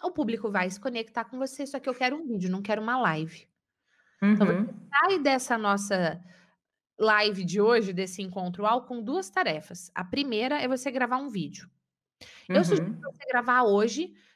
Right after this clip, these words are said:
Speaker 1: vai ficar perfeito não, ser uau não tem nada a ver com ser perfeito, tá?
Speaker 2: Uhum.
Speaker 1: E se as ideias fluírem, der uma travadinha, e se, pensa num arquiteto que você vai falar com ele, vai lá e grava.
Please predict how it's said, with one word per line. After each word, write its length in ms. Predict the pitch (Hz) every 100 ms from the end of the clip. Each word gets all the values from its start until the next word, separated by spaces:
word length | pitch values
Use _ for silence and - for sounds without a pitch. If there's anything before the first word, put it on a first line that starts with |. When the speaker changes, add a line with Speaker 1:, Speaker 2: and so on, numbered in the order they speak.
| _
Speaker 1:
vai 200 | 220 277
ficar 180 | 285 269
perfeito 500 | 269 254 240 233 247
não, 400 | 202 202 202 -
ser 300 | - 277 262
uau 240 | 220 208
não 100 | 233
tem 140 | 226 208
nada 200 | 214 339
a 20 |
ver 120 | 330
com 100 | 330
ser 160 | 285 285
perfeito, 580 | 294 302 175 147 - _ _ _ _
tá? 200 | 208 214
Speaker 2:
Uhum. 420 | 196 202 254 - - _ -
Speaker 1:
E 340 | 240 233 226
se 160 | 208 254
as 200 | 247 247
ideias 400 | 226 233 233 -
fluírem, 420 | - 220 277 277
der 140 | 254 247
uma 140 | 233
travadinha, 720 | 240 220 220 196 185 330 269 - 214 226 233 285 - 262 -
e 60 |
se, 240 | 285 339 -
pensa 400 | 359 403 494 466
num 140 | 403 359
arquiteto 760 | 330 339 - 202 180 180 180 -
que 80 | -
você 180 | 247 247
vai 120 | 240
falar 240 | 254 240
com 200 | 240 294
ele, 180 | 214 226
vai 120 | 226
lá 140 | 208 202
e 40 |
grava. 300 | 196 139 -